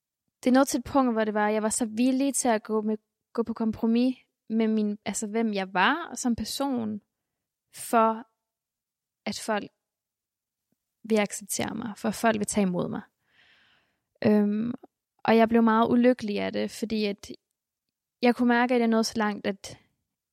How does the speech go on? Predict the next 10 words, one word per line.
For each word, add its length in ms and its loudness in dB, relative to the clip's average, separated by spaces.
jeg 120 4
var 100 4
ved 100 2
at 140 0
miste 320 -4
fuldstændig 460 -4
mig 100 -10
selv. 180 -8
Øhm, 540 2
og 580 2